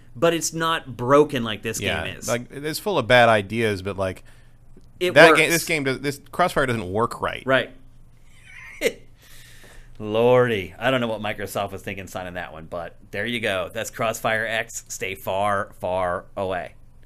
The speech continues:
Speaker 1: Next up, it was a slow week.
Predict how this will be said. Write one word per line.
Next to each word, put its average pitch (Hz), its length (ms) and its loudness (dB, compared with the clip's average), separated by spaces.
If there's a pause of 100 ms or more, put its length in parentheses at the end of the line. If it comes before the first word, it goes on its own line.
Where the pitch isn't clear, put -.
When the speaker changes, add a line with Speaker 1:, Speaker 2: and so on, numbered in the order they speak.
(480)
Speaker 1:
Next 147 300 -2
up, 107 260 0 (3250)
it 151 60 0
was 147 120 0
a 131 60 -2
slow 147 260 4
week. 127 340 -2